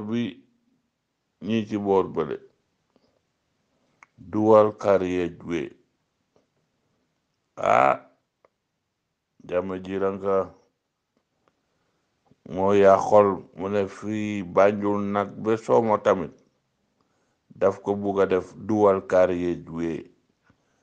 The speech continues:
Boobu tamit dañ koy xaaj ci digga, ñaari tali ci benn boor bi, beneen boor bi tamit ñaari tali,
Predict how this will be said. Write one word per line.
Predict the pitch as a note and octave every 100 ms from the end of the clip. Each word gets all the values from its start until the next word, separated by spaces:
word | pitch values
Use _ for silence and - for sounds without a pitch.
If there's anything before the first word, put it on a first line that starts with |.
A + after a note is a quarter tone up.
| _ _
Boobu | E2+ G2 G2
tamit | G2+ G2 G2 -
dañ | - F#2
koy | F2+ F#2+
xaaj | F2+ G#2 G2 -
ci | G#2
digga, | A2 G2+ G2 - _ _ _ _ _ _ _ _ _ _ _ _ _ _ _ _ _ _ _ _ _ _ _ _ _ -
ñaari | F2+ G2 G#2 G#2+ A2 G#2+ G#2+ G#2+ G#2 G2 _ _ _ _ _ _ _ _ _ _ _ _ _
tali | G#2+ G#2+ G2 - _ _ _ _ _ _ _ _
ci | G2+
benn | F#2+ G#2+ G#2+ G#2+
boor | G#2 G2+ F#2
bi, | - - _ _ _ _ _ _ _
beneen | - G2+ A2 G#2+
boor | G#2 G2+ F#2+
bi | F#2+
tamit | G2 F#2+ G2
ñaari | F#2+ G#2 G#2+ G#2+
tali, | G2+ F#2 E2